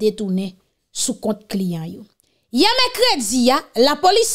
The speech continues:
mare yon endividi ki rele Marcelin Saint-Fort alias Le Béni. La polis blesse misye yè. Misye se manm gang senk segonn, an menm tan manm gang Kanaran tout. La polis arete l sou wout boulevard Toussaint Louverture, Bosonapi.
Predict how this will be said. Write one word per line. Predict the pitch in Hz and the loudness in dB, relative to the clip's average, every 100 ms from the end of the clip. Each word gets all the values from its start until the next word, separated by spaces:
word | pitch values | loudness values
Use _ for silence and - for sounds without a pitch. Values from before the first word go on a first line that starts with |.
| 403 | 0
mare | 349 294 349 | 2 2 2
yon | 302 311 | 2 2
endividi | 330 262 349 330 240 302 302 | 0 2 2 2 2 0 0
ki | 285 | 2
rele | 262 269 269 | 6 6 4
Marcelin | 262 254 - 277 277 294 - - | 2 0 -2 0 0 0 -4 -18
Saint-Fort | - - 277 262 - 285 277 254 | -8 -2 0 2 4 2 4 2
alias | 240 247 254 254 233 | 4 4 2 -2 -2
Le | 233 262 294 | 2 4 4
Béni. | 220 220 226 240 | 4 2 0 -4
La | - 247 | 0 0
polis | 247 254 254 190 | 2 2 0 0
blesse | 190 233 233 - 226 | 2 4 2 -2 -2
misye | 220 - 214 190 185 | -2 0 -2 -2 -6
yè. | - _ _ - - - | -12 _ _ -20 -16 -2
Misye | 285 - 427 | 0 2 0
se | - 415 | 2 2
manm | 320 381 330 | 4 4 4
gang | 233 349 320 | 2 2 0
senk | - 311 - | -2 -2 0
segonn, | 311 233 208 185 | 0 0 -4 -2
an | 262 | 0
menm | 269 302 285 | 2 4 2
tan | 254 269 | 2 2
manm | 240 294 220 | 4 2 2
gang | 196 311 311 277 | 2 4 4 2
Kanaran | 262 247 233 254 208 | 2 2 2 2 0
tout. | 180 - _ _ _ _ _ | -6 -14 _ _ _ _ _
La | 226 226 | -2 0
polis | 240 247 - - | 0 0 -2 -2
arete | 233 226 220 320 320 | 2 2 2 2 2
l | |
sou | 302 - 285 | 2 0 2
wout | 285 | 2
boulevard | 226 262 233 277 254 | 2 0 2 0 0
Toussaint | 277 - 285 | -6 -2 0
Louverture, | 262 247 220 214 - 302 330 330 | 2 2 2 -2 -2 0 2 2
Bosonapi. | 208 190 262 254 269 247 208 - - | 0 0 0 2 0 0 -2 -6 -16